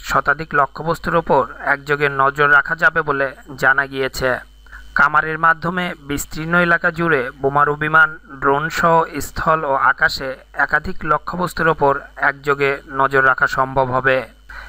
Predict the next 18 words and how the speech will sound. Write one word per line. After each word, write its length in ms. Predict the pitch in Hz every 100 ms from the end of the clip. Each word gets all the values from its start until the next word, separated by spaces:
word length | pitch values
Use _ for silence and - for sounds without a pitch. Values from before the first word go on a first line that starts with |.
| -
এই 140 | - 127
রেডারের 420 | 135 139 156 170
মাধ্যমে 440 | 170 156 165 175
পাওয়া 320 | 170 147 139 139
তথ্য 520 | 147 151 - 170 165
ইরানের 400 | 208 147 135 135
প্রতিরক্ষা 580 | 131 139 131 139 139 -
মন্ত্রণালয়ের 640 | 170 165 165 170 165 165
হাতে 400 | 156 165 - 117 -
তুলে 240 | 143 139 135
দেওয়া 240 | 135 127
হবে। 340 | 131 131 123 113 - - - - - -
ঐতিহাসিক 600 | 131 - 147 156 170 -
সিরাজ 380 | - 151 143 -
শহরে 540 | - 156 165 165 160 -
এই 200 | 160 135
রেডারটি 600 | 131 143 156 160 151 127
আনুষ্ঠানিকভাবে 1000 | 127 135 139 - 170 160 156 156 160 160